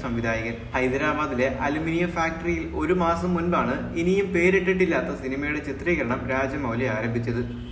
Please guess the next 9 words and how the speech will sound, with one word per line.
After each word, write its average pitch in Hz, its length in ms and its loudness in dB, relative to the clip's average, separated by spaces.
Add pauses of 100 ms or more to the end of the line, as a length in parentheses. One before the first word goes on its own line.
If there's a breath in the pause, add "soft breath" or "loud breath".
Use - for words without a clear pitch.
(640 loud breath)
എസ് 135 220 -4
എസ് - 140 -6 (100)
എം 143 60 -2 (100)
ബി 147 60 2 (140)
ട്വന്റി 139 380 -2
നയൻ 147 240 0
എന്ന 151 180 -2
താൽക്കാലികമായി 151 800 0
പേരിട്ടിരിക്കുന്ന 143 540 0